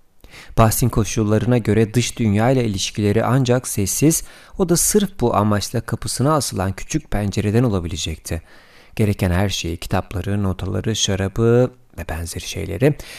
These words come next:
mektupla istediği kadar getirtebilecekti. Ama gene o küçük pencereden alacaktı hepsini. Anlaşma, hukukçunun bu on beş yılı kesinlikle yalnız geçirmesi için gerekli en küçük,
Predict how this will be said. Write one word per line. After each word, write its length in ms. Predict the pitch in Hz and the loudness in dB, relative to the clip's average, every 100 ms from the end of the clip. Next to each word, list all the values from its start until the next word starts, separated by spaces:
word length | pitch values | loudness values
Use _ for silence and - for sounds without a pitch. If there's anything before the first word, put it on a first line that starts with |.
| - | 2
mektupla 460 | 127 127 165 - 123 | 4 4 2 4 2
istediği 460 | - - 127 156 | 2 0 2 4
kadar 420 | 156 120 120 156 165 | 2 2 2 2 2
getirtebilecekti. 1200 | 139 - 127 - 147 131 107 107 87 - 80 78 - _ _ _ - | 2 2 0 2 0 0 2 2 0 -4 -8 -8 -14 _ _ _ -8
Ama 260 | 87 101 95 - - - | 0 0 0 -6 -16 2
gene 220 | 131 151 | 6 6
o 160 | 120 - | 4 0
küçük 320 | - 135 - | -4 -4 0
pencereden 520 | 101 95 98 95 107 | 0 0 0 0 0
alacaktı 540 | 98 95 98 92 - | 0 -2 -2 -4 -4
hepsini. 400 | 90 - - 90 85 - - - - - | -6 -6 -6 -6 -8 -14 -20 -20 -20 -2
Anlaşma, 680 | 107 104 101 95 - 143 180 - - | 4 6 6 4 4 4 4 0 -2
hukukçunun 680 | - 131 - 123 123 123 98 | 2 2 2 2 4 2 2
bu 200 | 117 - | 2 4
on 300 | 127 175 170 | 4 4 4
beş 300 | 131 120 - | 2 2 0
yılı 160 | 104 104 | 0 0
kesinlikle 840 | - 117 - 135 131 170 - 104 | 0 -2 0 4 6 6 4 2
yalnız 480 | 98 95 95 104 101 | 4 4 4 2 0
geçirmesi 560 | 107 90 101 95 95 147 | -2 -2 0 0 0 -2
için 200 | - 151 | -2 0
gerekli 380 | 113 107 - 107 | 2 2 -2 -4
en 300 | - 165 175 | 2 2 2
küçük, 420 | 117 - 98 | 0 -2 -4